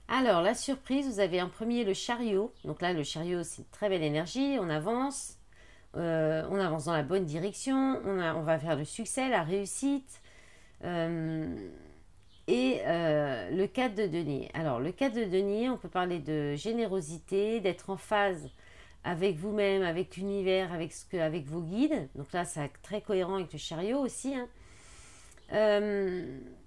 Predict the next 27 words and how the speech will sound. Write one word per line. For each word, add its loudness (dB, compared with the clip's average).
et 4
l'examen 4
qui -14
parle 0
aussi -4
de -4
réussite, -2
hein. 0
Euh, 0
donc -2
là, 2
alors 0
après, -2
il 4
y 6
a 2
peut-être -2
quelque -2
chose, -2
des 0
économies 2
à 2
faire -6
pour 4
atteindre 4
cette, -6
euh, 2